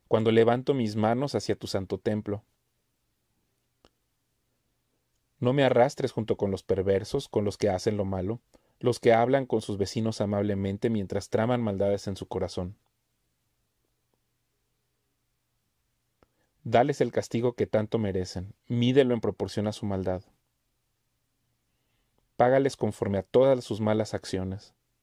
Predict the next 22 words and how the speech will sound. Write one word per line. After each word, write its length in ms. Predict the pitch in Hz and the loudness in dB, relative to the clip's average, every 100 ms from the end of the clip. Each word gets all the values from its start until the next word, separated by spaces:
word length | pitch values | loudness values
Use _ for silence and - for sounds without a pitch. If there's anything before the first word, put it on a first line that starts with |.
| _ _ _ _ _ _ _ _ _ _ _ _ _ _ _ _ _ _ _ _ _ _ _ _ _ _ _ _ - | _ _ _ _ _ _ _ _ _ _ _ _ _ _ _ _ _ _ _ _ _ _ _ _ _ _ _ _ 2
Hazles 380 | 123 139 143 - | 4 4 0 2
probar 360 | 120 110 110 | 4 6 4
en 100 | 104 | 2
carne 280 | 104 101 98 | -2 -2 -2
propia 400 | - 104 - 127 | -2 -2 2 2
lo 180 | 120 - | 2 0
que 180 | 95 - | -2 0
ellos 340 | 117 131 139 | -2 2 2
les 180 | 120 - | 0 -2
han 120 | 104 | -2
hecho 220 | 104 - 98 | -2 -2 -2
a 80 | |
otros. 480 | 95 92 98 95 - _ _ _ _ - | -2 -4 -8 -12 -18 _ _ _ _ -6
No 140 | 117 | 0
les 220 | 127 139 120 | 2 2 0
importa 420 | 107 110 - 101 | -2 -2 0 -4
nada 460 | 101 98 110 131 - | -2 0 0 -2 -4
lo 180 | 117 110 | -4 0
que 80 | 110 | 0
el 80 | |
Señor 380 | - 107 123 131 | 0 -2 0 -2
hizo 480 | - 147 - 165 226 | -2 -4 0 0 0